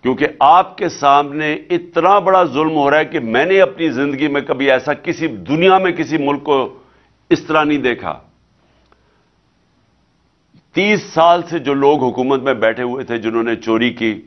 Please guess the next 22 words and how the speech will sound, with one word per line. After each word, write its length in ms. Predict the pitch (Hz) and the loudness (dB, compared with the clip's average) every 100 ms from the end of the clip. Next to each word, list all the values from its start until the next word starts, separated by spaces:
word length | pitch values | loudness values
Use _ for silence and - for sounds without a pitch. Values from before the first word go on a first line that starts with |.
| _ _ _ _ _ _ _ _ _ _ _ _ _ _ | _ _ _ _ _ _ _ _ _ _ _ _ _ _
केसेस 360 | 160 160 156 127 | 0 0 -2 -2
बने, 380 | 113 123 110 92 82 _ _ _ _ _ _ _ _ _ | 0 2 0 -2 -10 _ _ _ _ _ _ _ _ _
पहले 280 | 147 147 156 | -2 0 0
जनरल 420 | 110 110 127 135 | -2 -2 0 2
मुशर्रफ 580 | 127 120 - 127 127 104 | 2 0 0 0 0 -2
ने 140 | 120 117 | 0 0
इनको 260 | 110 113 | 0 -4
एनआरओ 460 | 113 107 104 101 98 | -4 0 0 0 -4
दिया, 320 | 95 90 80 - _ _ _ _ _ _ _ _ _ _ _ _ _ _ | -8 -12 -12 -18 _ _ _ _ _ _ _ _ _ _ _ _ _ _
सारे 520 | - - 139 160 180 180 | -20 -4 2 4 4 0
इनके 220 | 170 165 | -2 -2
करप्शन 360 | 156 151 151 | -2 -2 -2
के 120 | 156 151 | -6 -4
केसेस 380 | 147 135 143 | -4 -4 -4
माफ 300 | 123 131 135 - | 2 4 2 0
कर 120 | 123 | -4
दिए 140 | 117 | 0
अपनी 240 | 135 104 135 | 0 0 -4
कुर्सी 300 | 131 120 127 | -6 -8 -6
बचाने 420 | 107 117 104 98 | -4 0 0 0
के 120 | 90 | -8
लिए। 200 | 90 87 | -14 -16